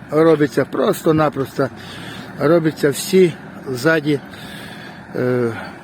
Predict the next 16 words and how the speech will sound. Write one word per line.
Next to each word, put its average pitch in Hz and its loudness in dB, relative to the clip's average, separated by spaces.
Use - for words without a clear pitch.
самі 165 0
варяться. 151 4
Це 202 6
тягнути 165 0
пленку, 170 4
тягнути 175 4
капельне, 160 4
що 196 4
хочете. 147 2
Можна 160 2
варити 143 4
самому 170 2
і 185 -2
це 151 4
все 151 2
робиться. 120 0